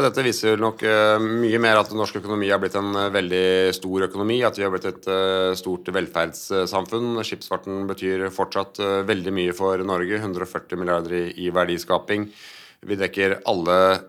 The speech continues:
segmenter, vi seiler på alle verdens hav. Vi har utviklet også en stor flåte innenfor offshore, eh, eh, energiproduksjon. Eh, så dette viser etter vår vurdering en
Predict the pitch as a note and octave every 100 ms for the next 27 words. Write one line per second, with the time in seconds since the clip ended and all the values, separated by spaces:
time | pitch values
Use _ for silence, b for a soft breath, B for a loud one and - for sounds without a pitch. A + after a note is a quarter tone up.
0 | - - F#2 F#2 F2 A2+ A#2 G2+ F#2 F#2
1 | F2 - F#2 F2 F2 E2+ E2 F#2+ G#2+ F#2+
2 | F#2+ F#2 F2+ E2+ F2 E2+ F2 F2 - F2
3 | F2 E2+ - F#2+ G#2 G#2+ F#2 E2+ F2 E2+
4 | E2 E2+ E2 - - F2 E2+ E2+ F2 E2+
5 | F2 F2 E2+ F2+ F2+ E2+ F2 F2 F2 F2+
6 | F2 F2 - F2+ F2 E2+ F#2+ F#2+ F2+ D3+
7 | G#3 B B B B - G2+ F#2+ G2+ F#2
8 | A2 A2+ F2 F#2+ F#2 F#2 F#2 F2+ F#2+ F2+
9 | E2+ F#2+ F#2+ G#2+ G#2+ G2+ G2